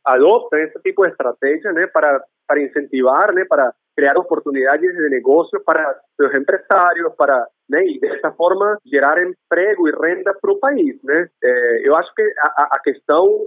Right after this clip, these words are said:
aí não, ou seja, a questão negativa aí não é, não é, não é em si mesma, né? Assim, se, se o projeto, eu acho que o que a gente precisa prestar atenção é, é se o projeto ele realmente é viável economicamente e se ele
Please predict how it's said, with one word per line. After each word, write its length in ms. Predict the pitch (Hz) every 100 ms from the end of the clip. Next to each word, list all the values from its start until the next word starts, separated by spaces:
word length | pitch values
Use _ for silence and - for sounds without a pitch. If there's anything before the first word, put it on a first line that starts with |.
| -
aí 320 | 135 330 427
não, 100 | 202
ou 220 | 196 175
seja, 140 | 143 156
a 60 |
questão 260 | 139 - 156
negativa 560 | 196 165 - 180 214 202
aí 180 | 165 196
não 160 | 254
é, 260 | 240 254 294 - -
não 200 | 156 190
é, 140 | 208
não 160 | 170 202
é 180 | 226 233
em 240 | 233 220
si 100 | 262
mesma, 380 | 254 220 135 123
né? 140 | 135 180
Assim, 160 | 175 160
se, 440 | 135 294 - -
se 80 | 160
o 100 | 151
projeto, 360 | 139 139 165 - 202 - - _ -
eu 60 | 165
acho 140 | -
que 60 | 233
o 40 |
que 80 | 196
a 40 |
gente 200 | 175 175
precisa 400 | - 165 156 160
prestar 340 | - 170 - 180
atenção 520 | 190 165 135 180 208
é, 180 | 220 233 220 -
é 80 | 143
se 160 | - 185
o 100 | 185
projeto 760 | 165 147 139 156 - - 254
ele 220 | 202 214 233
realmente 440 | 202 170 185 185
é 100 | 240
viável 640 | 214 247 240 226 196 160
economicamente 1120 | 135 147 156 190 190 139 156 190 180 180 190 208
e 100 | -
se 100 | 151
ele 140 | 151